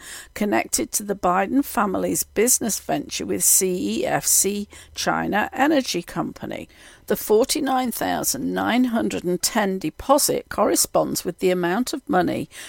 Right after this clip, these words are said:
recorded on a two thousand and eighteen background check document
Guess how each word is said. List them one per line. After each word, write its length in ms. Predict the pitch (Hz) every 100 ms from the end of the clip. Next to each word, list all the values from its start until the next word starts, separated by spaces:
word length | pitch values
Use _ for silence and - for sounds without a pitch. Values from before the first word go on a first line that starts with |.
| -
recorded 580 | - 190 - 247 233 -
on 140 | 185 175
a 80 |
two 260 | 165 - 240
thousand 480 | - - 214 - 180
and 100 | 180
eighteen 540 | 180 - - 170 175
background 640 | 180 277 - - 127 113 107
check 360 | - 131 -
document 600 | - - - - 73 -